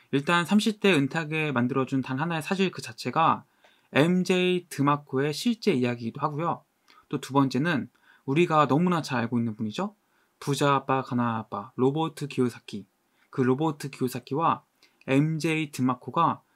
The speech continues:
서로 생각이 다른 부분이 나옵니다. 그래서 오늘 영상 끝까지 봐주시면 좋을 것 같고요. 그럼 본격적으로 이야기해보도록 하겠습니다. 엠제이 드마코가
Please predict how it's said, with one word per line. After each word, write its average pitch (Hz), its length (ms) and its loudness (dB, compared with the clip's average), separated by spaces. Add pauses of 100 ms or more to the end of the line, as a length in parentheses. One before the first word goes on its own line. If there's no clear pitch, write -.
(240)
서로 240 340 4
생각이 226 540 4
다른 139 280 -2
부분이 123 220 -2
나옵니다. 113 460 -6 (380)
그래서 - 180 -6
오늘 139 340 6 (120)
영상 123 200 -6
끝까지 139 280 -8
봐주시면 120 340 -6
좋을 113 180 -8
것 113 120 -4
같고요. 170 380 -4 (380)
그럼 113 300 8 (100)
본격적으로 135 400 -2
이야기해보도록 120 500 -4
하겠습니다. 147 540 -12 (1040)
엠제이 196 420 8
드마코가 160 640 -2